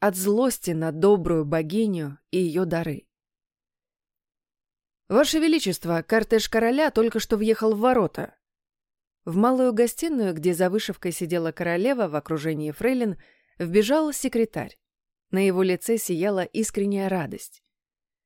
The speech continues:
Николь величественно встала и направилась к главной лестнице встречать супруга, размышляя о том, что всего за полгода чужеземец Родан Латар – сын ненавистного Грега Кровавого, стал для простых беллирцев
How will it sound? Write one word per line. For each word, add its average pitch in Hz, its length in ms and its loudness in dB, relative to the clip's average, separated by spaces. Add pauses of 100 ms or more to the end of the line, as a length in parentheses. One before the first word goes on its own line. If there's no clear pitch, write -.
(240)
Николь 262 440 0
величественно 180 720 -2
встала 226 520 -6 (640)
и 196 100 0
направилась 311 580 0
к 190 80 -8
главной 214 380 2
лестнице 247 520 -2
встречать 226 440 -4
супруга, 233 640 -2 (260)
размышляя 185 680 0
о - 140 -4
том, 262 340 -4 (380)
что - 200 -2
всего 277 300 -2
за 226 140 0
полгода 214 720 0
чужеземец 185 800 -2
Родан 180 300 0
Латар – 180 600 -2 (480)
сын 233 380 2
ненавистного 208 680 2
Грега 180 380 0
Кровавого, 175 680 -2 (520)
стал 262 320 0
для 220 160 2
простых 226 420 -2
беллирцев 214 680 0